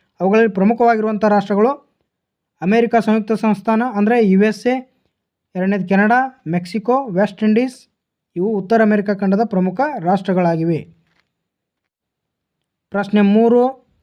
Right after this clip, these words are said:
ಉತ್ತರ ಅಮೆರಿಕದ ಗ್ರ್ಯಾಂಡ್ ಕ್ಯಾನಿಯನ್ ಹೇಗೆ ನಿರ್ಮಾಣಗೊಂಡಿದೆ? ಉತ್ತರ ಖಂಡ, ಉತ್ತರ ಅಮೆರಿಕದ ಗ್ರ್ಯಾಂಡ್ ಕ್ಯಾನಿಯನ್ ಹೇಗೆ ನಿರ್ಮಾಣಗೊಂಡಿದೆ? ಉತ್ತರ ಅಮೆರಿಕ ಖಂಡದಲ್ಲಿರೋದು ಕೊಲರಾಡೋ ನದಿಯು ಕೊಲರಾಡೋ ಪ್ರಸ್ಥಭೂಮಿಯನ್ನು ಅಪಾರ ಸವಕಳಿಯ ಮೂಲಕ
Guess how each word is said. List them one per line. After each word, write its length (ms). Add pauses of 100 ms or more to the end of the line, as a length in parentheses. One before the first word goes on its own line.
(360)
ಉತ್ತರ 360
ಅಮೆರಿಕದ 540
ಗ್ರ್ಯಾಂಡ್ 500
ಕ್ಯಾನಿಯನ್ 400
ಹೇಗೆ 240
ನಿರ್ಮಾಣಗೊಂಡಿದೆ? 1000 (1200)
ಉತ್ತರ 300
ಖಂಡ, 300
ಉತ್ತರ 300
ಅಮೆರಿಕದ 440 (300)
ಗ್ರ್ಯಾಂಡ್ 300
ಕ್ಯಾನಿಯನ್ 400
ಹೇಗೆ 280
ನಿರ್ಮಾಣಗೊಂಡಿದೆ? 880 (1160)
ಉತ್ತರ 320
ಅಮೆರಿಕ 320
ಖಂಡದಲ್ಲಿರೋದು 1000 (220)
ಕೊಲರಾಡೋ 520
ನದಿಯು 420
ಕೊಲರಾಡೋ 840 (440)
ಪ್ರಸ್ಥಭೂಮಿಯನ್ನು 880
ಅಪಾರ 480
ಸವಕಳಿಯ 540
ಮೂಲಕ 400